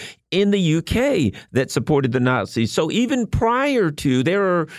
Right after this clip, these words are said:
there's a powerful argument that the West built up this Frankenstein monster of Hitler and the Nazis to go against the Soviet Union,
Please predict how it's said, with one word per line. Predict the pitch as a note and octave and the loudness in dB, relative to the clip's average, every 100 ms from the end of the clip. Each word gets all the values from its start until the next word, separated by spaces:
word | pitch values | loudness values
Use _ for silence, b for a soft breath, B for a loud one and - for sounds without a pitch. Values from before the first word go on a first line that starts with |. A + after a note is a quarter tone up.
| B | B
there's | F#3 F3 | -2 0
a | D3+ | -2
powerful | D3 A#3 C4+ - D#3+ | -2 0 0 0 0
argument | D#3+ C#4+ A#3 A2+ C#3 - B - | 0 0 0 2 0 -4 B -4
that | E3 F#3 | -2 0
the | G#3 | 0
West | D#3+ F#3+ G3 - - b b - F2 | 2 0 -2 -10 -20 b b -6 0
built | D#3+ C#5 - - | 2 2 -2 -2
up | G3 F4 - - B B | 0 0 -2 -6 B B
this | G#2 F#3 F#3 | -2 0 0
Frankenstein | - E3+ D#3+ D3+ D3 D3 D3 C#3+ | 0 2 2 0 0 0 2 2
monster | C#3+ C#3 - C3+ | 2 0 0 2
of | B2+ A#2+ | 2 0
Hitler | - C3 C#3+ | -2 0 0
and | C3 | 0
the | |
Nazis | B2+ B2+ B2+ C3 C3 - - - - | 0 0 -2 0 -2 -2 -14 -14 -2
to | D#3+ | 0
go | F3+ G3+ | 2 2
against | D#3+ C#3+ B3 B3+ - - | 2 2 2 -2 -6 -4
the | B2 D3 | 0 2
Soviet | D#3 D3 C#3+ C#3 | 2 2 0 0
Union, | C#3 D3 C#3+ C#3+ | 0 2 2 0